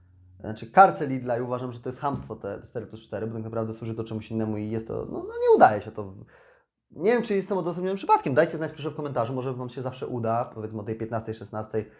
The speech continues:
kupić to, co chcecie i wybór jest okej. Natomiast ja uważam dzisiejszy, dzisiejsze, dzisiejszy eksperyment, bo tak to nazwę, za porażkę.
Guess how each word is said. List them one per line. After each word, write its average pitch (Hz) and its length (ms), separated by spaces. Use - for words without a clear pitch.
kupić 113 240
to, 117 80
co 113 200
chcecie 104 500
i 104 80
wybór 107 220
jest 107 140
okej. 110 280
Natomiast 160 360
ja 131 100
uważam 147 300
dzisiejszy, 156 440
dzisiejsze, 139 600
dzisiejszy 151 220
eksperyment, 139 520
bo 131 60
tak 120 140
to 120 80
nazwę, 131 240
za 285 80
porażkę. 175 520